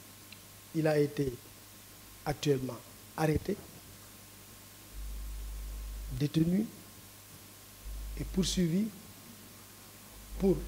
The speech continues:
des causes différentes de sa condamnation par la chambre criminelle. Ça n'a rien à voir. Il faut déconnecter les deux. Autrement dit,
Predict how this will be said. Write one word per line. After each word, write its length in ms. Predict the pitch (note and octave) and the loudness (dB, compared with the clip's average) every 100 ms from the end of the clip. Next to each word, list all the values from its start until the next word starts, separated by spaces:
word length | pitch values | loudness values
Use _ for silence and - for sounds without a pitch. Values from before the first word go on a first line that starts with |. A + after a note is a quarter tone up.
| - - C3+ | -8 -8 6
des 160 | G3+ A#3 | 8 8
causes 680 | - A3+ A3+ A#3 G#3+ - - - - - D3+ | 10 10 10 8 6 -2 -12 -16 -18 -8 2
différentes 720 | D#3+ - B3+ C#4 A3+ - - - - - - - - - - - - - D3 | 6 12 12 12 12 6 4 0 -18 -20 -16 -16 -16 -18 -20 -20 -20 -6 0
de 80 | D3+ | 2
sa 160 | D3 | 2
condamnation 640 | - C#3+ C3 B2+ A#2+ - A#2+ A#2 - - - - - - - - - - - - - - - - - - | 2 2 2 0 0 0 -2 -8 -16 -18 -18 -18 -18 -18 -18 -18 -18 -18 -18 -18 -18 -18 -18 -18 -18 -2
par 180 | - C#3 | 2 4
la 100 | C3 | 4
chambre 280 | A#2+ B2+ A#2+ | 0 0 -4
criminelle. 300 | - A2+ G#2+ - - - - - - - - - - | -6 -6 -8 -10 -16 -18 -18 -18 -18 -18 -18 -18 -8
Ça 120 | - C#3+ | 0 2
n'a 80 | |
rien 180 | C3+ F3 | 4 4
à 60 | D3+ | 4
voir. 180 | E3 - - - - - - - | 0 -4 -10 -18 -20 -20 -18 2
Il 60 | |
faut 120 | - | 6
déconnecter 640 | D#3+ B3 B3+ B3 A3+ - G#3+ | 12 12 12 12 12 8 6
les 120 | F3+ | 6
deux. 140 | C#3 - - - - - - - - - - - - - - - - - - - - - | 2 -6 -14 -18 -20 -20 -20 -20 -20 -20 -20 -20 -20 -20 -20 -20 -20 -20 -20 -18 -18 4
Autrement 340 | A#3 B3 A#3 A3 | 6 10 10 10
dit, 220 | G3 | 8